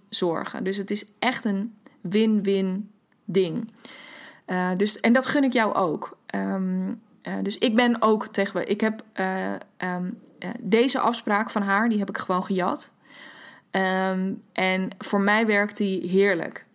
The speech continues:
En dan, ik bedoel, een uur is dan nog steeds, is best lang, hè? Je zou hier ook prima een half uur van kunnen maken. Maar zij zei ook op een gegeven moment: van: "Ja, ik weet gewoon van mezelf, korter dan een uur heeft geen zin, want ik heb gewoon even opwarmtijd nodig."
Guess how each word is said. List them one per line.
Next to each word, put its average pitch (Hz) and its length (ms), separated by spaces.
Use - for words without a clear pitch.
En 220 140
dan, 233 140
ik 233 120
bedoel, 226 280
een 220 220
uur 254 280
is 214 140
dan 214 140
nog 214 140
steeds, 208 440
is 202 160
best 226 260
lang, 196 260
hè? 196 60
Je 233 200
zou 208 240
hier 214 140
ook 202 180
prima 208 320
een 196 100
half 190 360
uur 185 200
van 185 160
kunnen 180 220
maken. 175 440
Maar 190 160
zij 208 240
zei 208 280
ook 180 200
op 185 60
een - 60
gegeven 190 260
moment: 196 140
van: 196 100
"Ja, 190 120
ik - 120
weet 208 260
gewoon 208 260
van 202 140
mezelf, 196 420
korter 240 280
dan 196 140
een 185 180
uur 196 120
heeft 180 180
geen 185 140
zin, 208 220
want 202 120
ik 208 80
heb 202 160
gewoon 185 280
even 180 240
opwarmtijd 175 600
nodig." - 480